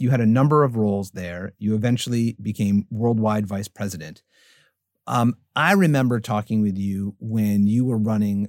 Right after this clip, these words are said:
a group called the Issues and Crisis Group. Um, what in your, you know, crisis is thrown a-, a-, around a lot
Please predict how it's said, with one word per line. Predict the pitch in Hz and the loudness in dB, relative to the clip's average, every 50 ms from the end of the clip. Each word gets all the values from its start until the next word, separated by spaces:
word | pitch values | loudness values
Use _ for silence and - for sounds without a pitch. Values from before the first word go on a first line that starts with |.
| _ - | _ -8
a | 107 | -8
group | 101 107 107 101 - | -4 -2 -4 -4 -4
called | - 104 92 92 | -4 -6 -4 -4
the | 98 98 - | -6 -6 -8
Issues | 104 - - - 101 98 95 92 - - | -8 -8 -6 -4 -4 -2 -2 -4 -6 -8
and | 101 92 92 | -8 -8 -8
Crisis | - - 87 92 - - - - - | -8 -12 -12 -12 -12 -14 -14 -14 -14
Group. | - - - - - _ _ _ _ _ _ _ _ _ _ _ _ _ _ _ _ | -14 -16 -20 -20 -20 _ _ _ _ _ _ _ _ _ _ _ _ _ _ _ _
Um, | - 117 117 113 110 110 110 110 107 _ _ _ _ - _ _ _ _ _ _ _ _ _ _ _ _ _ _ _ _ _ _ _ | -2 0 0 2 2 2 2 0 0 _ _ _ _ -20 _ _ _ _ _ _ _ _ _ _ _ _ _ _ _ _ _ _ _
what | - 120 120 127 139 156 175 196 208 - _ - - _ | -8 -6 -4 0 0 2 2 2 2 0 _ -10 -16 _
in | - 151 143 135 127 | 0 2 4 4 4
your, | 123 117 123 123 123 123 120 - | 4 2 2 4 2 2 2 2
you | 139 131 | 2 0
know, | 120 - 131 113 - | 0 0 -4 -12 -10
crisis | - - 190 202 202 - 175 147 - | 0 2 4 4 4 2 0 -2 -2
is | 135 - | -4 -4
thrown | - 139 127 120 107 104 - _ - - | -2 -2 0 0 0 -2 -4 _ -8 -6
a-, | |
a-, | 101 - - | -6 -6 -4
around | 113 110 107 107 107 98 | -2 0 0 2 2 0
a | 92 | 0
lot | 87 85 87 110 170 - | -2 -2 -2 -2 -4 -4